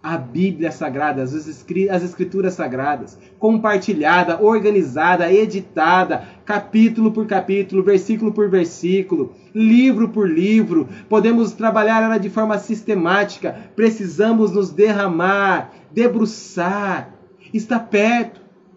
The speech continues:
Muitos, muitas vezes nós temos negligenciados o conhecer a Deus.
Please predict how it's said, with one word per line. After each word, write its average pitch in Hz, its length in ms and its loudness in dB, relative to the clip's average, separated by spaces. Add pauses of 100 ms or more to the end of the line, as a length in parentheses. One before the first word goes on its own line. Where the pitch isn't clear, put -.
(140)
Muitos, 190 800 4
muitas 196 440 0
vezes 190 180 4
nós 180 180 -4
temos 175 360 -2
negligenciados 156 1200 0
o 143 80 -8
conhecer 135 680 -6
a 120 80 -6
Deus. - 400 -18